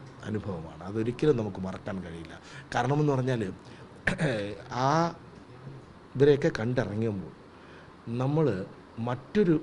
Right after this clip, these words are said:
മനുഷ്യനായി മാറി എന്നുള്ളതാണ് സത്യം. ഏഹ്, ഇപ്പോൾ ഈ കോൺഗ്രസ്സിലൊക്കെ കാണുന്നത് പോലെ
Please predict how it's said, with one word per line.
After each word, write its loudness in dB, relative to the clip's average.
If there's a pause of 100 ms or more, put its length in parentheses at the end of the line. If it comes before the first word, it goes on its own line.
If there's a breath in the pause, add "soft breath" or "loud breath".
(120)
മനുഷ്യനായി -4
മാറി -4 (120)
എന്നുള്ളതാണ് -8 (100)
സത്യം. -16 (960 loud breath)
ഏഹ്, -8
ഇപ്പോൾ -8
ഈ -10
കോൺഗ്രസ്സിലൊക്കെ -6
കാണുന്നത് -6
പോലെ -6